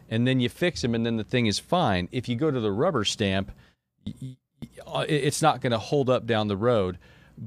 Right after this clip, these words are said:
Having said that, that's probably a really crappy conversation to have to have with the client to say, "Uh,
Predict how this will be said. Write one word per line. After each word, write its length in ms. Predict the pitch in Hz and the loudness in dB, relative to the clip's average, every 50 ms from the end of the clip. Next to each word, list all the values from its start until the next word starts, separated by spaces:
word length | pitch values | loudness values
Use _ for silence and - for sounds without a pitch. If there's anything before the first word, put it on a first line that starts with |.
| - _ _ _ _ _ _ _ _ _ _ _ _ | -16 _ _ _ _ _ _ _ _ _ _ _ _
Having 340 | 127 135 156 143 123 113 107 | 2 4 4 6 6 4 2
said 320 | - - 170 160 147 123 | 2 4 4 4 4 4
that, 300 | 110 101 101 98 98 98 - - _ _ _ _ _ _ _ _ _ _ _ _ _ _ _ _ _ _ _ _ _ _ _ _ _ _ _ | 4 4 6 4 4 2 -2 -10 _ _ _ _ _ _ _ _ _ _ _ _ _ _ _ _ _ _ _ _ _ _ _ _ _ _ _
that's 200 | - 131 123 - | 0 0 0 0
probably 480 | - 151 147 120 120 120 113 113 107 101 | 2 2 2 4 4 2 2 4 4 4
a 60 | 101 | 4
really 300 | 101 107 110 104 101 98 | 4 4 4 2 2 0
crappy 560 | - - - 110 104 107 - 95 95 92 90 | -2 -2 0 0 0 2 0 -2 -2 -2 -2
conversation 760 | - - - 117 104 92 98 92 - 110 104 101 - - 101 | -4 -4 -4 -2 -2 -2 -2 -2 0 0 2 2 2 0 0
to 40 | 95 | 2
have 180 | 95 101 98 - | 2 2 2 2
to 80 | 101 | 0
have 220 | 98 104 104 92 87 | 2 2 2 2 0
with 140 | 92 90 | -2 -2
the 80 | - 85 | -2 -6
client 460 | - - 131 120 113 107 98 101 98 | -4 0 2 4 4 4 4 2 0
to 60 | 101 | -2
say, 420 | 92 - - 104 98 92 92 95 - - - | -2 0 2 2 4 4 2 0 -2 -4 -6
"Uh, 460 | - 104 104 104 104 104 101 101 98 | -4 -2 2 4 4 4 4 4 2